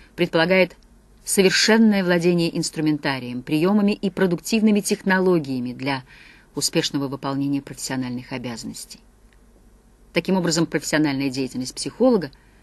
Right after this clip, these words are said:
один из важнейших видов социальной активности, направленной на сохранение психической реальности как особой характеристики жизни людей. Рекомендуемые темы для обсуждения.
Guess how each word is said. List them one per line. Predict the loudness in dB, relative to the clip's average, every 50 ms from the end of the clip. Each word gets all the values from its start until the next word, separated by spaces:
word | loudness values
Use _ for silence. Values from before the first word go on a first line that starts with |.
| _ -20 _ -20 _ _ _ 0
один | 0 4 4 4 4
из | 4 2 0 4
важнейших | 6 6 6 6 6 6 6 4 2 0 -4 -6 -2 -2
видов | -2 -2 -2 -6
социальной | -6 -10 -6 -4 -4 -2 -2 -4
активности, | -4 -6 -4 -2 0 2 2 2 0 -2 -8 -6
направленной | -6 -6 -6 -4 -4 -4 -2 -2 -4 -4 -2 -2
на | -4 -4 -4 -6 -8 -10 -16 -20 -20 -20 -20 _
сохранение | -2 -2 -2 2 4 4 4 6 6 4 4 4 2 0 -2 -4
психической | -6 -6 -6 -4 -4 -4 -4 -4 -6 -8 -10 -10
реальности | -4 0 0 2 4 4 2 2 0 -6 -6 -8 -8 -8 _ _ _ _ _ _ _ _ _ _ _ _ _ _ -4
как | -4 -4 -4 -2 -4
особой | -2 -2 -2 -4 -2 -2 0 0 2 0 0 -4 -6 -10 -16
характеристики | -12 -10 -10 -10 -10 -10 -8 -8 -8 -6 -8 -10 -8 -8 -8
жизни | -8 -8 -8 -8 -8 -8 -8 -8 -10 _ _ _ _ _ _ _ _ _ -12
людей. | -12 -10 -10 -10 -12 -12 _ _ _ -20 _ _ _ _ _ _ _ _ _ _ _ _ _ _ _ -20 _ _ _ _ _ _ _ _ _ _ _ _ _ _ _ _ _ _ _ -20 -20 -20 -20 -8 0
Рекомендуемые | 0 2 4 6 6 6 6 6 6 6 4 4 2
темы | -2 -4 -6 -4 -6 -6 -8
для | -8 -8 -8
обсуждения. | -8 -10 -10 -12 -12 -12 -10 -10 -10 -10 -10 -12 -16 -16 -18